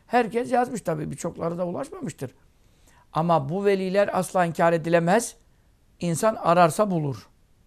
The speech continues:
Mevla'ya çok yalvarırsın, dua edersin. "Ne olur bana bir velini buldur." Hacet namazı kıl.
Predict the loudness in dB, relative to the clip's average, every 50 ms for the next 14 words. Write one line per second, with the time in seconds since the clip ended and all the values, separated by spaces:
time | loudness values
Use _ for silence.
0 | _ _ _ _ _ -6 -4 0 2 4 4 4 4 2 0 -2 0 0 0 0
1 | 0 -2 -4 -4 -6 -8 -10 -10 -6 -2 0 2 2 2 0 -2 -4 -4 -6 -10
2 | -12 -12 -14 _ _ _ -6 -2 -2 -2 -2 -2 -2 -2 -2 -2 -2 -4 -4 -4
3 | -4 -4 -4 -4 -4 -6 -6 -6 -6 -4 -2 0 2 2 2 0 -2 -4 -2 -2
4 | -2 -2 -2 -2 -4 -2 -2 -2 -2